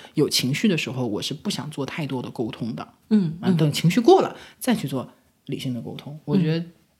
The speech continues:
Speaker 1: 这是一个，
Speaker 2: 嗯。
Speaker 1: 就是这是，其实是心理学上一个叫移情的作用。
Speaker 2: 对，
Speaker 1: 就是你越关-，
Speaker 2: 对。
Speaker 1: 你越在这个情绪当中，你不停地在复盘这个事情，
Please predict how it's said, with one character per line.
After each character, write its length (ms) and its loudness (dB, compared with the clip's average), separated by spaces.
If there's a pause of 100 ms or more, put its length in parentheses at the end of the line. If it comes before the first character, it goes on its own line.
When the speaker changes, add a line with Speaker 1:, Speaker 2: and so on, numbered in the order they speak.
(140)
Speaker 1:
这 140 0
是 140 0
一 140 -8
个， 260 -6
Speaker 2:
嗯。 80 -20
Speaker 1:
就 120 4
是 80 6
这 140 8
是， 140 4
其 160 4
实 120 4
是 120 4
心 160 4
理 60 6
学 140 0
上 160 2
一 80 2
个 80 0
叫 140 2
移 260 2
情 300 -2
的 80 0
作 180 2
用。 80 2
Speaker 2:
对， 200 4
Speaker 1:
就 100 0
是 140 6
你 180 6
越 240 8
关-， 240 6
Speaker 2:
对。 80 -8
Speaker 1:
你 160 6
越 160 8
在 100 4
这 60 4
个 80 2
情 160 0
绪 140 0
当 180 2
中， 180 2
你 80 0
不 120 0
停 120 2
地 80 4
在 80 4
复 140 0
盘 180 0
这 60 0
个 80 0
事 100 -2
情， 160 2